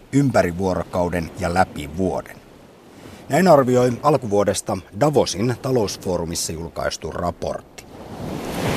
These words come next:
Vaikka tämä muoviongelma on ollut tiedossa jo vuosikymmeniä, niin toden teolla siihen herättiin vasta, kun meristä alkoi löytyä valtavia merivirtojen kokoamia jätepyörteitä.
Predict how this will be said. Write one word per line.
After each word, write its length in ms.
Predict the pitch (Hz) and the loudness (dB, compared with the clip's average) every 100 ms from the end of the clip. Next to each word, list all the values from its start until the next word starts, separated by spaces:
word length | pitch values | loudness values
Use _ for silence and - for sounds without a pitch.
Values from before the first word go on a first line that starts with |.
| - - - - - - - - - - - - - - - - - - - - - - - | 0 0 2 0 0 0 0 -2 -4 -6 -8 -8 -10 -10 -10 -10 -12 -12 -12 -14 -14 -14 2
Vaikka 320 | 127 156 - | 4 4 2
tämä 260 | 190 165 156 | -2 -2 -2
muoviongelma 760 | 123 160 143 107 131 117 107 110 | 0 0 2 0 -2 0 2 2
on 120 | 113 | 2
ollut 260 | 120 110 | -2 -2
tiedossa 440 | - 143 85 - 85 | 0 0 0 -4 -4
jo 200 | 82 82 | -6 -4
vuosikymmeniä, 840 | 127 127 - - 170 170 131 110 101 - 104 | 2 2 2 -2 -2 -2 0 2 0 -2 -2
niin 320 | 110 110 104 92 | 2 2 0 0
toden 320 | 175 139 90 | 2 2 2
teolla 300 | 95 139 107 92 | 0 0 2 2
siihen 340 | - 131 90 92 | -2 -4 -4 -2
herättiin 560 | 131 147 - 87 92 | 0 0 -2 -8 -2
vasta, 380 | 160 151 - 190 - - | 0 0 0 -2 -2 -6
kun 260 | 113 104 98 | -4 -4 0
meristä 480 | 139 - - - | 2 2 0 -2
alkoi 460 | 120 131 - 104 101 | -2 -2 -2 -4 0
löytyä 440 | 139 113 - 101 90 - - 165 | 0 0 0 0 0 -6 -10 -2
valtavia 600 | 170 120 - 87 127 98 - | 0 0 -4 0 2 2 0
merivirtojen 840 | 117 139 107 90 87 - 78 92 92 | 0 2 0 -2 -6 -6 -6 -4 -4
kokoamia 580 | 123 - 131 107 101 87 87 | -4 -2 -4 -2 -2 -4 0
jätepyörteitä. 1200 | 113 - 71 - - 101 95 87 80 - 64 - | 0 0 -6 -6 -8 -2 2 0 -2 -8 -10 -8